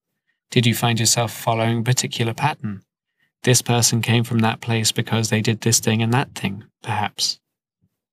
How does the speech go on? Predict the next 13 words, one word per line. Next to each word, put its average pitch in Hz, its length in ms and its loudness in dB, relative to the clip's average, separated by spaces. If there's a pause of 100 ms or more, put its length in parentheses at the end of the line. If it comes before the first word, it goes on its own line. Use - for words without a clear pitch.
(1200)
Please 190 240 6
do 180 160 6
let 175 200 0
me 156 120 2
know 160 160 0
how 147 160 2
you 156 100 -2
got 156 160 2
on 135 340 -2
via 127 160 2
the 123 80 2
voice 131 300 4
messages. 107 560 -4